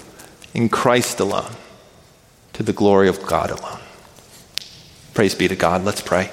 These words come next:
Our Father in heaven, we thank you for the wonderful reminder that you provide a way,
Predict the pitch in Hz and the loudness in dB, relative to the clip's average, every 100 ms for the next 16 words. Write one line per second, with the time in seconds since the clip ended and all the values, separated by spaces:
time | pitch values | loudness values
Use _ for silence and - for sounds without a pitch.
0 | - - - - - 110 127 123 120 113 | -12 -16 -16 -4 -2 2 4 6 6 4
1 | 110 120 113 110 107 - 120 120 - 117 | 4 2 4 2 2 2 2 2 0 -2
2 | 104 104 - 117 110 107 107 113 104 113 | -2 -4 -2 4 6 4 2 2 4 6
3 | 117 110 120 113 98 110 101 104 110 104 | 4 4 4 4 4 2 4 4 4 4
4 | 98 - - - - - - - - - | 2 0 -12 -18 -20 -20 -20 -20 -6 0
5 | 101 - 110 113 117 113 - - 120 104 | 0 0 2 4 4 2 -4 -2 0 4
6 | 110 104 104 - 107 98 101 104 101 127 | 4 6 4 0 0 2 4 4 4 0